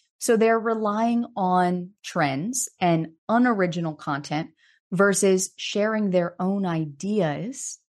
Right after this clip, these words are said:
that positions them as the thought leader in their niche. And then the bottom line of it, Tom, really is just relying too heavily on short form content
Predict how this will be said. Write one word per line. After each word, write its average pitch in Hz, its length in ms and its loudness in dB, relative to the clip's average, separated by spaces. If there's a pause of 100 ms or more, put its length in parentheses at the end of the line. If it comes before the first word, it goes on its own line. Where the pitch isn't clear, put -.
(240)
that 180 260 0
positions 185 560 2
them 196 580 -2
as 156 180 -6
the 160 100 -4
thought 156 280 -8
leader 160 280 -4 (100)
in 151 200 -2
their 135 200 -6
niche. - 560 -10 (720)
And 233 180 6
then 233 160 4
the 208 80 4
bottom 196 400 4
line 175 300 4
of 160 80 0
it, 160 100 -8
Tom, 165 260 -4
really 170 240 0
is 160 120 -2
just 190 200 -8
relying 180 640 0
too 202 300 -2
heavily 175 480 0
on 151 120 -2
short - 320 -6
form 151 240 -2
content 143 580 -2